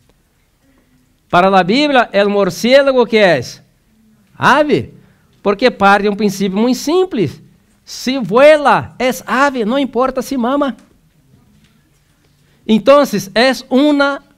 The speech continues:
calificación más simple y más directa. Entonces, deberíamos evitar frutas con verduras. Deberíamos evitar también frutas ácidas con frutas dulces, porque las ácidas acaban fermentando las dulces.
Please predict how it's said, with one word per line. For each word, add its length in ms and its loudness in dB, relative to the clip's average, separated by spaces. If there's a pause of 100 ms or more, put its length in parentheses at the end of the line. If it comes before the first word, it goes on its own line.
(140)
calificación 880 -2
más 240 -2
simple 440 -4
y 100 -2
más 180 0
directa. 460 -2 (280)
Entonces, 260 2
deberíamos 460 2
evitar 400 0
frutas 400 -2
con 140 -2
verduras. 680 0 (580)
Deberíamos 520 2
evitar 480 0
también 320 0
frutas 460 -2
ácidas 400 0
con 140 -2
frutas 400 -2
dulces, 720 -2 (840)
porque 280 0
las 240 2
ácidas 400 2
acaban 540 0
fermentando 580 -2
las 200 -2
dulces. 680 -4